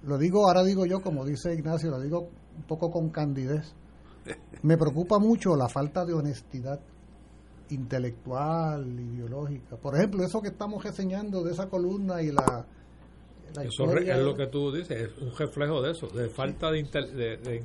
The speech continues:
Speaker 2: de honestidad intelectual.
Speaker 1: Ah, yo lo digo porque a estas alturas de mi vida política yo he querido ir aprendiendo a, a ser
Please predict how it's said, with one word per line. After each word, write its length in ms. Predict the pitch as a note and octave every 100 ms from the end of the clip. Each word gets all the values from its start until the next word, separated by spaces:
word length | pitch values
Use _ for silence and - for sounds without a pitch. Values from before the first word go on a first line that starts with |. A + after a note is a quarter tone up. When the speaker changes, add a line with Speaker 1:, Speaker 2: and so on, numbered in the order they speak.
| - -
Speaker 2:
de 220 | B2 G#2 F#2+ - -
honestidad 480 | C3+ C3+ - B2 B2
intelectual. 560 | C#3 D3 C#3+ F2+ B2 D3+
Speaker 1:
Ah, 300 | - - - F#3
yo 180 | D#3 G3
lo 180 | F3+ F3+
digo 300 | A#3 A#3+ A3+
porque 300 | F#3 D#3+ -
a 60 | D#3+
estas 300 | - A3+ G3+
alturas 640 | G#3+ - - A3+ A3 G#3
de 140 | F#3 F3
mi 120 | E3
vida 320 | D#3 F#3+ G#3
política 580 | G#3 G#3 A3 G3 D#3+ D3+
yo 560 | C3 C3+ D3+ F3 F#3 F#3 -
he 140 | E3
querido 440 | F#3 F3+ F#3+ F#3 F3
ir 140 | F3+
aprendiendo 840 | F3+ F3+ F3+ F3+ G3 F#3+ D#3+ C#3 C3+
a, 460 | B2+ A#2+ A2+ A2+ - - - - - - - - - - - - - -
a 200 | B2+ B2
ser 280 | - D#3+ F#3